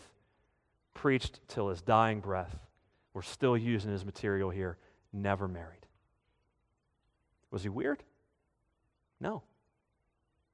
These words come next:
I think of Dick Lucas, ninety years old, Saint Helens Bishop's Gate,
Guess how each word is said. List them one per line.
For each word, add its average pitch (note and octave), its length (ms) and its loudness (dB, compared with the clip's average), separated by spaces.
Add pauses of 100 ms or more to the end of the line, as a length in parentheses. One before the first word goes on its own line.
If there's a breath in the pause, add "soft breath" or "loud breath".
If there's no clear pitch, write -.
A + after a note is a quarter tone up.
(1300)
I B2 60 4
think B2+ 100 6
of A#2+ 80 2
Dick C#3 220 8
Lucas, C#3+ 500 6 (260 soft breath)
ninety D3 360 8
years C#3+ 320 4
old, C3+ 400 10 (880)
Saint D3 340 2
Helens C#3+ 380 8
Bishop's C3 480 4
Gate, C3 380 4